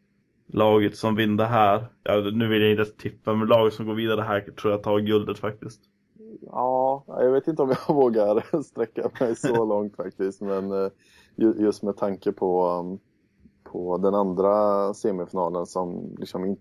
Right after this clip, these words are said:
Speaker 2: inte sett ut som vi hade förväntat oss. Eh, så just av den anledningen så vet jag inte om jag vill att dra, <laughs> dra riktigt den,
Speaker 1: <laughs>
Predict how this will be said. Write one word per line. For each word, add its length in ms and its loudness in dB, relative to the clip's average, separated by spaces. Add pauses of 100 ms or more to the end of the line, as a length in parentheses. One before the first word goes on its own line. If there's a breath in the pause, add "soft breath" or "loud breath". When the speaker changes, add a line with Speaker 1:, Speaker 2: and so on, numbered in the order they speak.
(100)
Speaker 2:
inte 260 0
sett 280 -2
ut 200 0
som 200 -4
vi 460 2
hade 240 -2
förväntat 540 -4
oss. 340 -4 (160)
Eh, 320 -20 (140)
så 300 -6 (120)
just 220 -4
av 100 2
den 220 2
anledningen 440 0
så 120 -6
vet 220 -4
jag 100 -6
inte 140 -14 (100)
om 300 -10
jag 440 -8
vill 160 2
att 100 2
dra, 200 4 (160)
<laughs> 160 0
dra 380 4
riktigt 500 -2
den, 400 -2
Speaker 1:
<laughs> 0 -